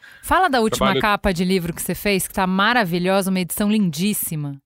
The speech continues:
Speaker 2: Ela tá falando do Navio Negreiro, do Castro Alves. A gente, eu fiz projeto gráfico desse livro, né? Saiu pela Antofágica. Mas, gente, eu só, eu tenho essa sorte, né? Eu só faço livro legal. Tô terminando a do Fanon agora, vai sair mais um livro do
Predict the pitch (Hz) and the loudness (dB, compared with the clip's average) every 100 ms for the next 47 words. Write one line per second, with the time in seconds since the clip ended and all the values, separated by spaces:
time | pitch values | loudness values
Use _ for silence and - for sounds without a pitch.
0 | _ _ 123 117 117 120 113 110 110 107 | _ _ -6 -4 -2 -2 -2 -2 -4 -4
1 | 110 101 104 107 101 95 92 92 95 - | -4 -2 0 -2 -2 -2 0 0 -2 -6
2 | - 85 - 87 85 87 87 101 - - | -6 -6 -2 0 2 0 -2 -6 -6 -10
3 | - _ 101 92 90 98 92 - 92 - | -14 _ -8 -8 -6 -6 -4 -2 0 -2
4 | 90 - 92 92 104 92 87 92 - - | -6 -4 -4 -2 -4 -2 0 -2 -4 -12
5 | - _ 90 90 90 90 98 90 85 - | -14 _ -6 -4 -6 -8 -12 -10 -8 -6
6 | 92 101 139 131 104 101 - 101 - 101 | -4 -2 -2 -2 -2 -2 -2 -2 -2 -4
7 | 98 101 - 95 101 117 123 143 143 143 | -2 -4 -2 0 2 0 -2 -2 -2 -2
8 | - - 143 156 175 135 - 127 - 160 | -8 -4 -2 2 0 0 -2 -2 0 0
9 | 214 - _ 127 151 190 170 190 156 139 | -2 -6 _ -2 -2 -4 -6 -4 -2 -2
10 | - 135 131 135 139 139 147 151 156 170 | -2 -6 -6 -4 -4 -6 -8 -6 -4 -2
11 | 156 131 117 - 127 131 - 127 127 139 | 0 0 0 -4 -4 -2 -4 -2 -2 -2
12 | 147 135 127 127 117 117 135 180 - 107 | -2 -4 -2 -2 0 -2 -4 -8 -12 -10
13 | 101 104 113 131 104 - 110 113 107 117 | -6 -4 -2 -4 -6 -6 -6 -6 -8 -8
14 | 117 110 113 | -8 -6 -6